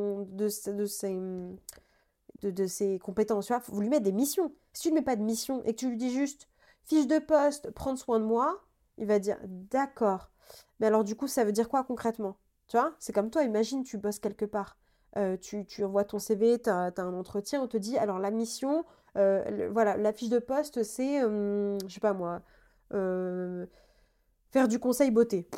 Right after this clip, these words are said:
Je sais pas, je te sors un truc qui me vient là. « D'accord. Mais encore. Et plus précisément, ça consiste en quoi ? » Tu vois ? Naturellement, tu demanderais des précisions. Mais c'est pareil pour ton cerveau. Il a besoin de précision.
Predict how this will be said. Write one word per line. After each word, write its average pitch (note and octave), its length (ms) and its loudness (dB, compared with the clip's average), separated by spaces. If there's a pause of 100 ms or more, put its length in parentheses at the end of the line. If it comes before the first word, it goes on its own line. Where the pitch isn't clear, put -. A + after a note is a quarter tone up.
(140)
Je - 60 -20
sais - 60 -20
pas, G3+ 120 -6
je - 60 -14
te - 80 -12
sors F#3 200 -10
un F3+ 100 -6
truc G#3+ 180 -6
qui A3 120 -8
me G#3 80 -4
vient F#3 160 -4
là. « E3 120 -6 (1160)
D'accord. G3 580 4 (680)
Mais C4 300 6
encore. A#3 600 4 (560)
Et C4 80 2
plus D#4+ 160 2
précisément, D#4 840 2
ça B3+ 180 2
consiste C#4+ 360 -2
en C#4+ 120 0
quoi ? » G3+ 360 -2 (120)
Tu A3+ 80 -2
vois ? B3 140 0 (360)
Naturellement, C4+ 800 2
tu - 120 -12
demanderais G#3+ 360 2
des G#3 100 2
précisions. G#3 560 -4 (220)
Mais G#3 80 0
c'est B3 180 -4
pareil B3+ 380 0
pour A#3 160 -2
ton G3 120 -6
cerveau. C#4 400 0 (240)
Il A3 140 6
a G#3 80 6
besoin A3 260 2
de A#3+ 120 2
précision. B3+ 760 -4